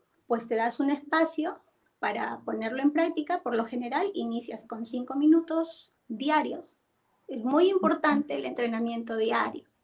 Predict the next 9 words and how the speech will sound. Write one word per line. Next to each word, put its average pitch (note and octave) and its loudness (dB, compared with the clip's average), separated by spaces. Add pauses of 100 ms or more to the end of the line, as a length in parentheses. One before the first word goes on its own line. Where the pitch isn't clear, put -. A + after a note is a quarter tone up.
(640)
porque A#3+ -4
si A#3+ -4
lo C#4 4
haces F4+ 4
como B3 -2
saltapericos, C#4+ 0 (1800)
no, B3+ 4
no, B3 0
no, A#3 -4